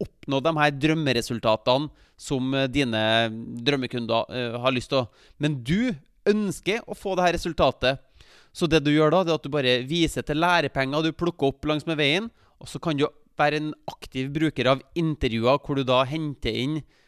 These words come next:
eksperter på, på sitt felt, og intervjuer dem og finne ut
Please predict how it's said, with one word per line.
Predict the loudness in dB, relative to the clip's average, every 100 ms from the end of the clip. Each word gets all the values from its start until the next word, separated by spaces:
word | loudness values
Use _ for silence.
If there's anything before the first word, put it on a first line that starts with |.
| _ _
eksperter | -6 -2 0 -2 0 0 0 -10 _ -2
på, | 0 2 2 2 0 -2
på | -6
sitt | -6 -2
felt, | -2 -2 -8 -14 _ _ -12
og | -6 -4
intervjuer | -4 -2 0 0 2
dem | 2 0 -10 _
og | -12
finne | -8 -4 -4
ut | -6